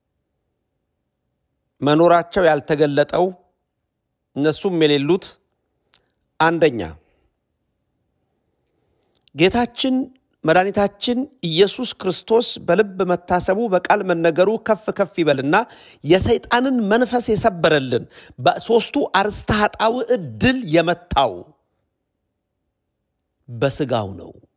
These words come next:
በመለኮቱ አይደለም።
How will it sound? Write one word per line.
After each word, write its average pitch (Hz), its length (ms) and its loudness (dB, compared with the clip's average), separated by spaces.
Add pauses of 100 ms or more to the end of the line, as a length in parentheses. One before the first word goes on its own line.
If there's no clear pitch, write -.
(1080)
በመለኮቱ 123 640 -2 (160)
አይደለም። - 500 -16